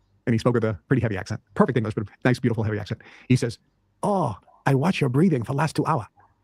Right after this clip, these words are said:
You breathe perfect now. Oh, very good, very good. It now habit. You now on autopilot. And that's where you wanna be.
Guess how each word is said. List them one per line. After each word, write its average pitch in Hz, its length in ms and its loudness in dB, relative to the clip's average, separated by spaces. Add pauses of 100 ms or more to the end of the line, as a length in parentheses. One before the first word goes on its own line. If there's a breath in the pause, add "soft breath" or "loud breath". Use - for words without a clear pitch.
You 127 200 4
breathe 127 320 0
perfect 147 380 -2
now. 113 360 -2 (320 loud breath)
Oh, 165 420 2
very 156 240 -2
good, 214 460 0
very 226 220 0
good. 156 520 -2 (260 loud breath)
It 143 120 2
now 165 280 2
habit. 147 380 -2 (340 soft breath)
You 131 120 6
now 165 260 2
on 147 260 0
autopilot. 131 500 0 (1400)
And 127 80 2
that's 151 140 2
where 156 80 2
you 139 80 4
wanna 120 140 0
be. 101 140 -8